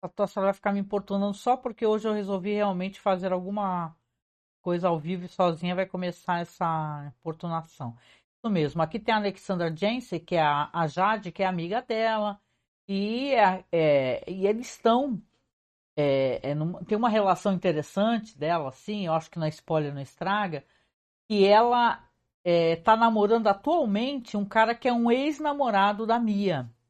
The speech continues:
que é essa personagem da Sophia Wilde aí, que é, e tal, mas eles se dão super bem. Tem o irmão, por exemplo, da, da Jade, que é o Riley,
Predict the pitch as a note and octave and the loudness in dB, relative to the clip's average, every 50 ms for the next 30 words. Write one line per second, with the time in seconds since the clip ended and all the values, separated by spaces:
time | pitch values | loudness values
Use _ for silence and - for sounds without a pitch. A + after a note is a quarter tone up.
0 | _ _ _ _ _ _ _ _ _ _ _ _ - E3+ D#3 D3+ D3+ - F3+ E3 | _ _ _ _ _ _ _ _ _ _ _ _ -4 0 0 0 0 0 -4 -6
1 | - F3+ E3 - E3+ E3 E3+ E3+ E3+ - - F3+ - - F3+ F3 E3+ E3 D#3+ D#3 | -6 -6 -4 -2 -2 -2 -2 -4 -6 -4 -4 -6 -6 -2 -2 0 0 0 0 0
2 | D#3 D#3 D#3 D#3 E3 D#3 C#3+ D3 D#3+ D#3 - G#3 G3+ G3 F#3+ F3 E3 F#3 F3+ - | 0 0 -2 -2 -2 -2 -2 -2 -4 -6 -2 -2 -2 -2 -2 -6 -8 -12 -12 -2
3 | - G3 G#3+ G#3+ G3 E3+ E3+ F#3+ - - - G#3 G#3+ G3+ F#3+ - - A3+ A3+ - | 2 2 4 4 4 0 -2 -4 -10 -10 -4 -2 -2 -2 -2 -2 -4 -6 -4 -2
4 | D4 E4 D4+ A3+ G3 E3+ E3+ F#3+ G#3 G#3 G3+ F3+ D#3+ D#3+ - - - - - _ | -6 -6 -2 -2 -2 0 0 -2 -2 -2 -2 -4 -4 -6 -10 -16 -20 -20 -20 _
5 | _ _ _ - F#3+ F#3+ F#3+ G#3 A#3 B3+ B3 A#3 G#3 G3 G3+ A3 A3 G#3+ A3+ G3 | _ _ _ 0 2 2 2 0 0 0 0 2 4 4 4 4 2 2 0 2
6 | F3+ F3+ D#3 F3 F#3+ F#3+ F#3+ - F#3 E3 F3 F3 E3 D#3+ D#3 D3+ D3 D3+ D#3+ D#3+ | 2 2 0 0 0 -2 -2 -4 -2 0 2 2 2 2 0 -4 2 2 2 2
7 | D3 C#3+ E3 D3+ E3 F3+ F3 D#3 D#3+ D#3 - - E3+ D#3 D3+ D3 D3+ D#3 D#3+ F#3 | 2 0 0 0 2 0 -2 -4 -8 -12 -8 -4 -2 0 0 0 2 4 6 6
8 | G#3+ A3+ G#3+ F3+ D3+ C#3 C3 C3+ | 6 4 2 0 -2 -4 -4 -8